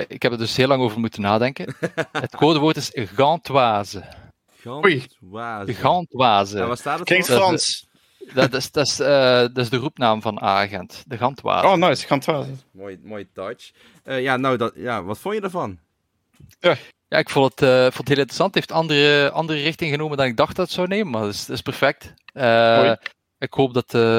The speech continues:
Speaker 1: de luisteraars er ook iets aan hebben.
Speaker 2: Ik denk het zeker. En ik denk vooral dat e-sports organisatoren, of ja, organisatoren, eh, e-sports team-eigenaren naar deze podcast moeten luisteren en met jou samen moeten gaan komen en samen een vuist gaan maken.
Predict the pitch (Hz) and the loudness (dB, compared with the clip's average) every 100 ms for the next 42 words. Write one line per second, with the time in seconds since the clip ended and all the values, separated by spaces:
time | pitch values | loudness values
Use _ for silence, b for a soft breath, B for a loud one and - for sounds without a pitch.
0 | 113 117 127 110 113 - 117 110 113 117 | 2 0 0 2 2 2 0 0 -6 -6
1 | 113 - 107 104 110 - - - - 92 | -6 0 2 2 -2 -14 -16 -16 -12 -8
2 | 87 85 - 95 90 87 92 101 98 98 | -8 -6 -6 -2 0 0 0 0 0 0
3 | - 117 113 101 104 107 98 107 104 - | -2 -2 -2 0 2 2 0 0 -2 0
4 | 110 113 110 98 101 85 95 92 90 - | 2 2 2 2 0 0 0 -2 -2 2
5 | 113 95 95 82 90 120 117 113 - 131 | 2 4 2 2 2 0 0 -4 -2 -2
6 | 117 104 104 104 101 107 98 B B 98 | 0 2 2 2 2 0 -2 B B 0
7 | 107 117 107 123 120 127 - 110 110 113 | 2 2 0 -2 0 -2 -4 -2 0 2
8 | 120 117 117 113 113 b b - 107 110 | 2 0 -2 -2 -4 b b -4 0 2
9 | 110 117 - 120 123 123 117 107 104 117 | 4 2 2 2 2 0 0 -2 0 0
10 | 113 107 - 113 107 98 117 - 127 104 | 2 0 0 0 0 2 0 0 -6 -6
11 | 90 - | -8 -12